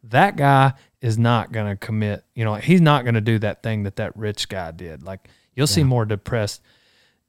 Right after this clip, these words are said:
Speaker 1: It's the guy that gets there and he doesn't have that good attitude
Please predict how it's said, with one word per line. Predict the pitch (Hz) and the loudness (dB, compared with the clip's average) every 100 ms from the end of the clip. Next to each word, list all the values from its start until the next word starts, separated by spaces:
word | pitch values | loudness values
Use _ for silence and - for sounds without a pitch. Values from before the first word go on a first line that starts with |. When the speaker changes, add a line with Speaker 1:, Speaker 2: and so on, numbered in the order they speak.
| - | -6
Speaker 1:
It's | 170 - | -6 -2
the | 156 | 2
guy | 151 139 | 4 4
that | 120 113 | 2 0
gets | 113 151 - | 2 2 2
there | 123 113 110 - | 2 2 2 -2
and | 107 | -4
he | 107 | -2
doesn't | 98 107 143 135 76 | 0 2 2 2 -4
have | 104 98 95 | -6 -4 -4
that | 101 101 107 | -4 -4 -4
good | 110 101 | -4 -2
attitude | 98 95 - 110 98 98 92 | -2 -4 -4 -4 -2 -4 -8